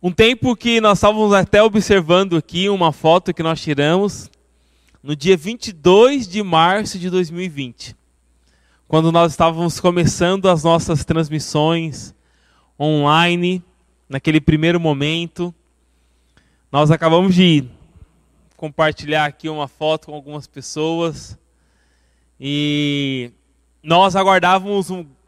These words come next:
muitas coisas, mas não estarmos novamente fazendo um culto online com a igreja aqui vazia. Só tô com a família aqui na igreja, poucas pessoas.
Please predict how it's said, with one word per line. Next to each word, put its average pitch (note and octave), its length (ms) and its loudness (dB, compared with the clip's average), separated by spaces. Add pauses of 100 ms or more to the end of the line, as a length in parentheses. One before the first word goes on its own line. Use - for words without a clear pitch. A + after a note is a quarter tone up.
(200)
muitas A#3 540 0
coisas, G#3+ 480 -2
mas F#3+ 200 -6
não G3 160 -6
estarmos F#3+ 480 -8
novamente E3 800 -8 (760)
fazendo D#3 360 0
um D#3+ 80 2
culto F#3 640 0 (560)
online E3 760 2
com D3+ 200 0
a D3 80 0
igreja D3 440 -2
aqui D3+ 200 -8
vazia. E3+ 880 0 (440)
Só - 160 -6
tô D#3 180 0
com D#3 140 2
a D3 40 2
família D#3 500 -2
aqui D3 180 -8
na C#3+ 80 -4
igreja, E3+ 960 2 (420)
poucas D#3 320 2
pessoas. F3 1120 4